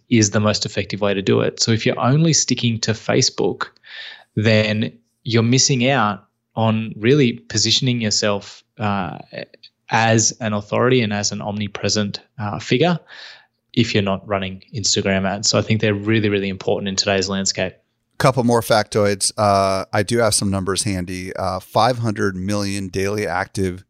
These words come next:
Speaker 2: users of Instagram stories. So that means there's a
Speaker 1: Yeah.
Speaker 2: half a billion people watching stories on Instagram, and this is an ad opportunity for us. That is,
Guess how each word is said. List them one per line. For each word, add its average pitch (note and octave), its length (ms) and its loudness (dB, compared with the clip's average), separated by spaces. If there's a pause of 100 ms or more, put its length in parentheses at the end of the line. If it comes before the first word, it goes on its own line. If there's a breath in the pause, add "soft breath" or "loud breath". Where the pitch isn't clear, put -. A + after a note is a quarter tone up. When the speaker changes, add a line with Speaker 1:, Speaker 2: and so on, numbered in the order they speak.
(100)
Speaker 2:
users F#2 600 -2 (280)
of G#2 240 2
Instagram F#2 520 -2
stories. - 600 -2 (720 loud breath)
So - 140 0
that A#2+ 140 4
means A#2 200 2
there's F#2+ 160 -2
a G#2 40 4
Speaker 1:
Yeah. F#2 60 2
Speaker 2:
half B2+ 260 2
a B2+ 60 2
billion A#2 300 0
people G#2 320 -2
watching G2+ 380 0
stories G2 440 0
on F#2 160 -8
Instagram, F2+ 640 -6
and F2 180 -8
this G#2 220 2
is A#2 120 0
an C3+ 80 0
ad D#3 220 2
opportunity E2+ 600 -6
for F2 260 -6
us. E2 120 -4
That F#2+ 180 -2
is, F#2 180 -2